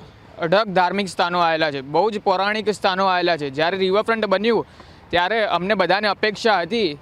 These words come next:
કે બધા મંદિરો, પૌરાણિક મંદિરોનો વિકાસ થાય અને પ્રયાગરાજમાં જે પ્રમાણે મહાકુંભ થાય છે એ રીતનો બી અહીંયા આગળ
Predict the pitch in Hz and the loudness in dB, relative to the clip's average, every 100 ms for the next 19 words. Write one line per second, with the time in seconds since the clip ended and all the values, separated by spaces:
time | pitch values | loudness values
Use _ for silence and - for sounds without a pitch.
0 | - 180 190 185 170 156 151 - - - | -6 0 2 2 0 -2 -4 -8 -20 -20
1 | - - - - 165 175 160 226 208 208 | -20 -20 -20 -14 -4 0 0 0 0 2
2 | 220 214 185 180 196 214 196 185 190 214 | 2 2 2 0 0 -2 -2 0 0 0
3 | 214 190 180 208 202 180 170 147 160 196 | 0 0 2 0 0 0 -2 -2 -2 0
4 | 208 156 143 170 202 220 208 220 202 196 | 0 -2 0 0 2 0 0 0 0 2
5 | 208 202 208 214 190 170 170 190 180 208 | 2 2 0 -2 -4 -2 0 0 -2 0
6 | 202 185 185 208 196 202 208 202 214 220 | 2 0 0 0 2 2 0 -2 0 0
7 | 202 185 190 202 202 | 0 0 0 2 2